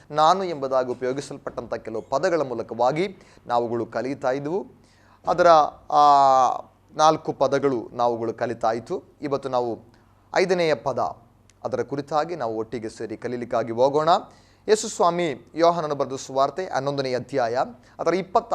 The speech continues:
ಐದನೇ ವಾಕ್ಯದಲ್ಲಿ ತಾನು ಹೇಳಿದಂಥ ಪದ, ಅದನ್ನು ನಾನು ನಿಮಗೋಸ್ಕರವಾಗಿ ಓದುತ್ತೇನೆ. ಯೇಸು ಆಕೆಗೆ, "ನಾನೇ ಪುನರುತ್ಥಾನವೂ ಜೀವವೂ ಆಗಿದ್ದೇನೆ. ನನ್ನನ್ನು ನಂಬುವವನು ಸತ್ತರೂ ಬದುಕುವನು, ಮತ್ತು ಬದುಕುತ್ತಾ ನನ್ನನ್ನು ನಂಬುವ ಪ್ರತಿಯೊಬ್ಬನು ಎಂದಿಗೂ ಸಾಯುವುದಿಲ್ಲ"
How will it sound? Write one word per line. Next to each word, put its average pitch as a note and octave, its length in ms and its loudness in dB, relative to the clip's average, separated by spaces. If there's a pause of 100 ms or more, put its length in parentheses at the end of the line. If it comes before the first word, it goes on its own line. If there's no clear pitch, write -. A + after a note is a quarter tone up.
ಐದನೇ D3+ 360 -2
ವಾಕ್ಯದಲ್ಲಿ B2 500 -4
ತಾನು A2 200 -6
ಹೇಳಿದಂಥ B2 400 -4
ಪದ, G#2+ 240 -10 (680)
ಅದನ್ನು E3 220 0
ನಾನು C#3 140 2
ನಿಮಗೋಸ್ಕರವಾಗಿ C3 760 -2
ಓದುತ್ತೇನೆ. G#2+ 480 -6 (120)
ಯೇಸು G#3+ 460 2
ಆಕೆಗೆ, A#2 420 -2 (220)
"ನಾನೇ G3+ 420 2
ಪುನರುತ್ಥಾನವೂ D3+ 920 -2
ಜೀವವೂ C#3 640 -4
ಆಗಿದ್ದೇನೆ. A#2 920 -4
ನನ್ನನ್ನು G3 460 2
ನಂಬುವವನು F#3+ 640 4
ಸತ್ತರೂ E3+ 560 -2
ಬದುಕುವನು, B2 680 0 (100)
ಮತ್ತು D3+ 600 0 (120)
ಬದುಕುತ್ತಾ E3+ 600 4
ನನ್ನನ್ನು C#3 360 -2
ನಂಬುವ E3+ 320 4
ಪ್ರತಿಯೊಬ್ಬನು D3+ 580 0
ಎಂದಿಗೂ C3+ 440 0
ಸಾಯುವುದಿಲ್ಲ" C3+ 1040 2